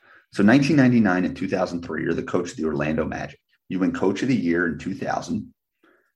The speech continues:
'Cause if you're any, you know, I, I, I kinda remember that team. They weren't expected to go far. They make the playoffs. All right. Ninety-nine, they missed the playoffs.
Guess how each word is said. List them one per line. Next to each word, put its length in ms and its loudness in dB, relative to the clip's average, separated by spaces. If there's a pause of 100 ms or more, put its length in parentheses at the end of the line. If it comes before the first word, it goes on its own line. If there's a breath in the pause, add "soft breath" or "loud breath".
(100)
'Cause 200 -2
if 120 -4
you're 280 -2
any, 200 0
you 260 -4
know, 280 -4
I, 120 -2
I, 260 -2
I 40 -4
kinda 220 0
remember 280 0
that 180 -2
team. 180 0
They 80 -2
weren't 180 -2
expected 380 -12
to 60 -4
go 200 0
far. 440 -4 (280)
They 60 -8
make 160 0
the 80 -4
playoffs. 480 -4 (580)
All 60 -6
right. 200 -2 (680 soft breath)
Ninety-nine, 460 6
they 60 4
missed 220 0
the 60 -14
playoffs. 400 -16